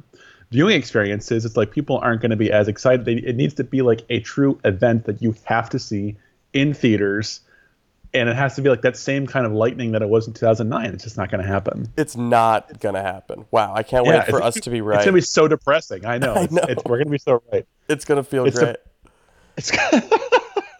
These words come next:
Speaker 1: it's, it just, I just really, I, yeah, I'm already, like, anxious about that happening because it's just, like, gonna be such a disaster.
Speaker 2: Yeah, and all the
Speaker 1: Yeah.
Speaker 2: takes are gonna be terrible.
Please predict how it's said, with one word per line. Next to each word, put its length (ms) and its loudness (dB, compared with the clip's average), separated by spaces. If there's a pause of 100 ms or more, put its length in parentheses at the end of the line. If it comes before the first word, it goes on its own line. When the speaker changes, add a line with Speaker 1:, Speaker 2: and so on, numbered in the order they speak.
(720)
Speaker 1:
it's, 200 -10 (100)
it 140 -6
just, 200 -6
I 120 2
just 180 -8
really, 320 0
I, 80 -2
yeah, 200 4
I'm 120 -4
already, 280 0
like, 200 0 (640)
anxious 520 0
about 400 2
that 200 0
happening 480 -2
because 220 -6
it's 80 -10
just, 160 -2
like, 100 0
gonna 80 -4
be 60 -2
such 380 0
a 60 -8
disaster. 800 -2
Speaker 2:
Yeah, 380 -4
and 120 -6
all 160 2
the 100 -6
Speaker 1:
Yeah. 80 -16
Speaker 2:
takes 280 -4
are 60 -8
gonna 160 -6
be 140 -10 (100)
terrible. 560 -12